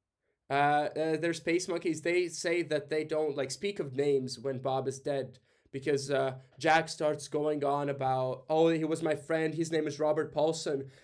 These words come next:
And then two of the space monkeys, they go like, "Yeah, we should, when he dies, we should, you know, start cheering his name." And they all go, "His name was Robert Paulson. His name was Robert Paulson."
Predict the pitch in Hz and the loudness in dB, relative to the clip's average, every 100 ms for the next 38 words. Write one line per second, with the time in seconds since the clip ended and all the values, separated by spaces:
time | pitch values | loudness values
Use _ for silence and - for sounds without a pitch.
0 | _ 143 147 156 151 180 185 160 143 147 | _ -2 2 2 2 2 2 4 2 2
1 | 139 - 156 156 151 151 151 131 135 131 | 2 0 -2 -2 -4 -4 -4 -4 -2 -2
2 | 139 143 139 127 131 139 214 151 110 - | 0 2 2 -2 -4 -2 0 0 -4 -16
3 | _ _ _ 160 165 226 151 165 165 160 | _ _ _ -2 2 0 2 0 0 -6
4 | 135 165 180 180 147 135 131 - 131 - | -2 2 4 4 4 2 0 -6 -8 -4
5 | 190 180 131 - _ - 143 151 151 - | -2 -2 -4 -14 _ -8 0 0 0 -4
6 | 196 165 135 - 185 175 170 143 139 127 | 0 0 0 -4 0 2 2 0 -4 -2
7 | 143 170 156 131 139 139 143 147 139 139 | 0 0 -2 0 2 2 4 0 2 2
8 | 131 - _ 160 143 151 165 151 135 139 | 0 -2 _ -8 -4 0 2 2 0 2
9 | 139 147 139 - 139 143 - 139 135 139 | 2 2 -2 0 0 0 -2 -4 -2 -4
10 | 143 139 143 139 - 139 147 139 139 143 | 0 0 2 -2 0 0 2 0 -2 -2
11 | 147 160 143 127 127 | -2 -2 -8 -10 -12